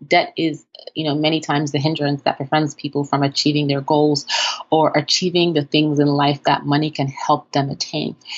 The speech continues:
You know, 'cause debt means you're putting more money away to somebody else. You're giving more, more of your money away to somebody else who is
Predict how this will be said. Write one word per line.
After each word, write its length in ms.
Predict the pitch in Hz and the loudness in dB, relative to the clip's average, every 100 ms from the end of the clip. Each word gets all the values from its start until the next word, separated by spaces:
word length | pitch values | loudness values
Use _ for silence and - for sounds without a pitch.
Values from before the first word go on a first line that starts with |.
| - - | -8 2
You 80 | 160 | 2
know, 100 | 151 | 4
'cause 220 | 156 143 | 2 2
debt 260 | 170 - | 2 2
means 400 | 156 160 156 147 | 0 -6 -6 -6
you're 380 | 151 143 139 139 - | -4 -2 -2 -4 -2
putting 260 | 185 180 160 | 2 2 2
more 160 | 156 | -2
money 300 | 147 147 147 | 0 0 2
away 320 | 139 143 139 143 - | 2 2 2 0 -2
to 320 | 143 139 135 _ _ | -4 -4 -8 _ _
somebody 520 | - - 160 151 147 139 | -4 0 2 2 2 2
else. 300 | - 156 156 | 2 0 -2
You're 80 | |
giving 280 | 147 160 170 | 0 0 0
more, 160 | 156 - | -2 -2
more 80 | 160 | -2
of 80 | 151 | -2
your 80 | 143 | -2
money 160 | 151 | -2
away 140 | 143 147 | 0 0
to 60 | |
somebody 340 | 139 151 147 131 | -2 -2 -2 0
else 300 | 131 139 - | -2 -4 -4
who 120 | 170 | 0
is 200 | 151 139 | 0 0